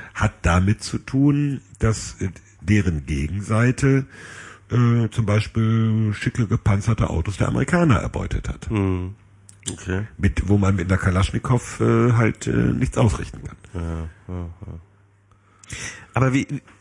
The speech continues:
Speaker 3: also, ähm, hast, hast, es gab ja da diese Weiß-Dokumentation.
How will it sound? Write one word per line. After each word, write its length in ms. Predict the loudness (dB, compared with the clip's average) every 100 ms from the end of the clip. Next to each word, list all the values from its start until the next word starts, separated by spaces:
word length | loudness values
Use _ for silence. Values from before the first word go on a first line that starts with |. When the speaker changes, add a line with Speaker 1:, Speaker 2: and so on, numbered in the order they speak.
| -2
Speaker 3:
also, 340 | 2 4 2
ähm, 240 | 0 0 -2
hast, 220 | -4 -2
hast, 240 | -4 -4 -14 -16 -10
es 120 | -4
gab 140 | 0 2
ja 80 |
da 120 | 2 2
diese 280 | 2 0 0
Weiß-Dokumentation. 1000 | 0 -2 -6 -4 -2 -2 -6 -6 -6